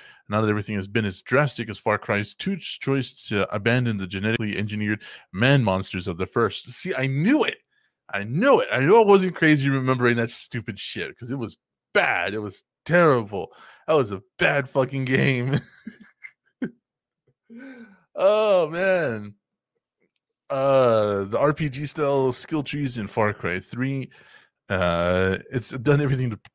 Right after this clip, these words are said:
tweak things in some way or part. Far Cry six will certainly feel familiar to longtime fans, but also take some big swings at shaking things up. It's a combo that, based on my experience with the first new,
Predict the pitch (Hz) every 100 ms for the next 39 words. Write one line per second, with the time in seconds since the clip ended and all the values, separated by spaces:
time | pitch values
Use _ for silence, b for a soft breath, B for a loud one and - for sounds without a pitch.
0 | - 160 165 - - 147 143 113 107 101
1 | 113 117 107 101 107 107 - 139 151 -
2 | 143 - - 214 185 - - b b b
3 | 113 - 143 113 - 165 160 123 113 107
4 | 92 90 95 90 90 110 107 98 98 95
5 | 95 107 - 104 127 - 117 104 98 -
6 | 101 - 92 85 90 82 76 B B B
7 | B 90 87 98 123 123 113 117 107 90
8 | 76 90 131 120 107 143 - - 98 101
9 | 101 - - - 95 95 95 90 90 -
10 | 95 95 98 95